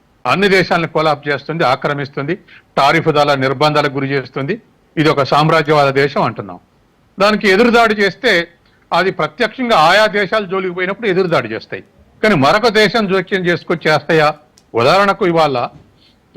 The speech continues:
ఆ, మొన్న చైనా ఐదు బోయింగ్ విమానాల్లో యుద్ధ సామాగ్రి జారేసిందని కన్ఫర్మ్ కాని న్యూస్ని ప్రపంచవ్యాప్తంగా ప్రచారం చేశారు. అది ఇంకా కన్ఫర్మ్ కాలేదు.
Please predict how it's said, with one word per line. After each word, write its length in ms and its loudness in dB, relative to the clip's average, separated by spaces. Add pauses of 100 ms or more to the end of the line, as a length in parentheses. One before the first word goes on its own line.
ఆ, 180 0
మొన్న 320 0 (120)
చైనా 420 0 (480)
ఐదు 240 2
బోయింగ్ 380 0
విమానాల్లో 500 -4
యుద్ధ 180 -6
సామాగ్రి 500 -4
జారేసిందని 800 -2 (600)
కన్ఫర్మ్ 480 0
కాని 240 0
న్యూస్ని 580 -6 (260)
ప్రపంచవ్యాప్తంగా 760 -2
ప్రచారం 440 -2
చేశారు. 360 -8 (340)
అది 140 2
ఇంకా 180 0
కన్ఫర్మ్ 460 0
కాలేదు. 280 2